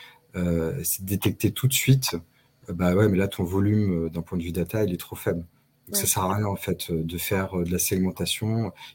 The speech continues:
Speaker 1: Je, je dis n'importe quoi, euh, on arrive à, à collecter, par exemple, les, la navigation, euh, on-site, sauf qu'on s'aperçoit que, euh,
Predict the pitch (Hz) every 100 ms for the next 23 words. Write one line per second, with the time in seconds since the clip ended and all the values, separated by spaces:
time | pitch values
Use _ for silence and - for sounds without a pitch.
0 | - 98 95 92 85 90 95 90 - 98
1 | - 98 92 82 - - - - 107 107
2 | 113 107 98 90 87 85 - _ - _
3 | - 92 - 98 98 - 110 98 87 90
4 | 95 - 87 82 80 80 82 80 85 _
5 | _ _ _ 90 90 92 92 101 90 -
6 | 95 87 82 87 110 117 131 - - -
7 | - - 92 - - - 113 120 - 98
8 | 107 85